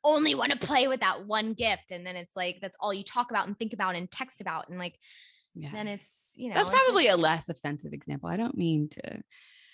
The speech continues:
Speaker 2: offend any Christians. That wasn't my
Speaker 1: No, no,
Speaker 2: intent.
Speaker 1: no.
Speaker 2: But
Speaker 1: I
Speaker 2: y'all, but
Speaker 1: didn't
Speaker 2: y'all know what I mean when I'm
Speaker 1: Yeah,
Speaker 2: talking
Speaker 1: it's like
Speaker 2: about when
Speaker 1: when
Speaker 2: someone
Speaker 1: it's something new and you're like,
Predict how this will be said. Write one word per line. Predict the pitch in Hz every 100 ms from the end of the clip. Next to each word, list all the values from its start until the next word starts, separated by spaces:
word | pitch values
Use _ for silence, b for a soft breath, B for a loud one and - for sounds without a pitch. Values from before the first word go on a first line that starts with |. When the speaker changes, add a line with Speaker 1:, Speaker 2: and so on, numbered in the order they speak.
| B
Speaker 2:
offend | 185 - 135 -
any | 147 117
Christians. | - 123 - 80 165
That | 151 -
wasn't | 156 -
my | 123
Speaker 1:
No, | 349 403
no, | 381
Speaker 2:
intent. | 392 359 -
Speaker 1:
no. |
Speaker 2:
But | 254
Speaker 1:
I | 311
Speaker 2:
y'all, | 370
but | 320
Speaker 1:
didn't |
Speaker 2:
y'all | 339 415
know | 302 330
what | 285
I | 170
mean | 160 175 101 73 160
when | 180
I'm | 160
Speaker 1:
Yeah, |
Speaker 2:
talking | 294 220
Speaker 1:
it's | 131
like | -
Speaker 2:
about | 226
when | 269
Speaker 1:
when |
Speaker 2:
someone | 262 359
Speaker 1:
it's |
something | 349 370 359 311 240
new | 254 247
and | 240 233
you're | 220 220
like, | 220 214